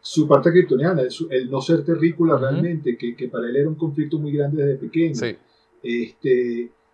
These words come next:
Speaker 1: y, y además visualmente es espectacular.
Speaker 2: Y a-, y debo mencionar,
Speaker 1: Entonces
Speaker 2: y debo mencionar que
Speaker 1: Ujú.
Speaker 2: esta película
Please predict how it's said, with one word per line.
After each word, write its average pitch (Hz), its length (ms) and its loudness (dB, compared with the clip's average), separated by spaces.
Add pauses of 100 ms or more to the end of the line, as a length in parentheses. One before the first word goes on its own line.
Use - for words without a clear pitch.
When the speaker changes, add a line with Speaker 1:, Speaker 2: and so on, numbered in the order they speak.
(160)
Speaker 1:
y, 131 580 -4
y - 40 2
además 107 500 -4
visualmente 113 760 -4
es - 300 -6
espectacular. - 920 -10
Speaker 2:
Y 123 180 -2
a-, 113 200 4
y 127 140 -2
debo 120 200 0
mencionar, 143 500 0
Speaker 1:
Entonces 139 300 0
Speaker 2:
y 151 40 0
debo 113 160 0
mencionar 127 600 -4
que 113 320 -4
Speaker 1:
Ujú. 175 140 2
Speaker 2:
esta - 320 -6
película 135 640 -4